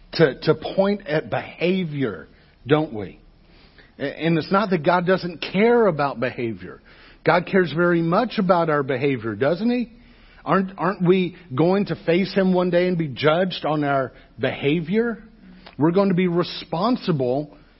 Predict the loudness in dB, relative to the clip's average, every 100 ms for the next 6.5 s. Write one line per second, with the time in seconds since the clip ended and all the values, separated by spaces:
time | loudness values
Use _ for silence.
0 | _ _ _ _ _ _ 4 4 4 2
1 | 2 2 0 0 0 4 4 4 -4 -2
2 | 0 -2 0 -2 2 2 2 0 0 2
3 | 4 2 2 -2 -6 -18 -20 _ -20 _
4 | _ _ -20 -20 -20 -20 -20 -20 -20 -20
5 | _ -6 -4 -2 -2 -2 2 2 2 2
6 | -2 -4 -8 -8